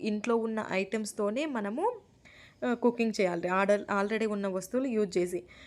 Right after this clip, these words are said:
ఈ ఛాలెంజ్ని ఫాలో అయినా కూడా మనకు థౌజండ్ to టూ థౌజండ్ రూపీస్ ఈజీగా సేవ్ అవుతుందండి. So, ఫిఫ్త్ ఛాలెంజ్ వచ్చేసి చేంజ్ సేవింగ్ ఛాలెంజ్. ఇది ఒక ఛాలెంజ్ అనకపోవడమే బెటర్. ఇది అనుకోకుండా సేవ్ అయ్యే అమౌంట్ అనుకోవచ్చు.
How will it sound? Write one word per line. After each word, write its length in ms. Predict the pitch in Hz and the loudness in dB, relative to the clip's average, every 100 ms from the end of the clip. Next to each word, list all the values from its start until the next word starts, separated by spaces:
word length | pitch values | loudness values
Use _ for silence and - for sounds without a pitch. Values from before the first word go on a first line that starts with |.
| - | -8
ఈ 120 | 240 240 | 0 2
ఛాలెంజ్ని 520 | 254 226 233 233 233 | 4 2 2 0 0
ఫాలో 280 | 226 208 214 | 2 4 4
అయినా 200 | 208 202 | 2 2
కూడా 180 | 233 320 | 2 2
మనకు 320 | 302 226 226 | 2 0 0
థౌజండ్ 480 | 220 202 190 196 196 | 2 4 4 0 -2
to 140 | 220 226 | -4 -4
టూ 160 | 202 196 | -2 0
థౌజండ్ 400 | 185 185 202 214 | -2 -2 -6 -6
రూపీస్ 300 | 196 202 208 | -4 -4 -4
ఈజీగా 460 | 190 202 208 233 247 | -2 -2 0 -2 -2
సేవ్ 280 | 226 196 185 | -4 -4 -2
అవుతుందండి. 580 | 180 170 160 139 143 196 - - - - _ _ - - - | -4 -6 -8 -8 -8 -10 -12 -20 -20 -20 _ _ -20 -20 -10
So, 120 | - 339 | -4 -2
ఫిఫ్త్ 380 | - 240 - 269 | -2 -4 -2 -2
ఛాలెంజ్ 440 | 269 233 226 202 | 0 0 -2 -2
వచ్చేసి 340 | 185 214 214 311 | -2 -2 -4 -4
చేంజ్ 380 | - 240 240 247 | 2 2 2 0
సేవింగ్ 420 | 247 220 202 208 | 2 2 4 0
ఛాలెంజ్. 400 | 202 202 190 190 - - - - | -2 -4 -4 -6 -10 -16 -20 -2
ఇది 220 | 233 208 214 214 | 2 4 6 8
ఒక 180 | 208 208 208 | 6 4 0
ఛాలెంజ్ 460 | 190 185 240 262 | 4 4 4 4
అనకపోవడమే 640 | 240 214 247 226 247 240 262 | 4 6 4 6 6 6 4
బెటర్. 340 | 214 190 196 294 | 2 2 0 0
ఇది 180 | 233 214 | -2 -2
అనుకోకుండా 640 | 190 202 247 254 254 254 262 262 | -2 2 4 4 2 0 -2 -2
సేవ్ 300 | 254 226 208 | 0 0 2
అయ్యే 220 | 226 220 220 | 0 0 -2
అమౌంట్ 380 | 196 214 226 | 0 -2 0
అనుకోవచ్చు. 540 | 202 180 175 180 190 | -2 -2 -4 -6 -4